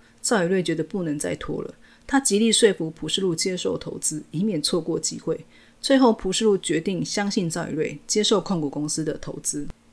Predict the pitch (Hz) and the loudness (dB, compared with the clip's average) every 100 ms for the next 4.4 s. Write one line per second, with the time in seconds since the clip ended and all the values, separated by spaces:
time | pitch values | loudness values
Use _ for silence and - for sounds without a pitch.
0 | _ _ _ _ _ _ _ _ _ 220 | _ _ _ _ _ _ _ _ _ 4
1 | 226 285 277 269 240 262 214 175 196 170 | 6 6 6 6 4 4 4 2 0 0
2 | 170 202 180 170 214 220 202 156 151 160 | 2 2 0 0 4 4 4 0 -2 -4
3 | 156 - 156 151 - - 262 269 185 175 | -4 -4 -6 -8 -10 -2 4 6 6 2
4 | 175 180 185 170 | 0 0 0 0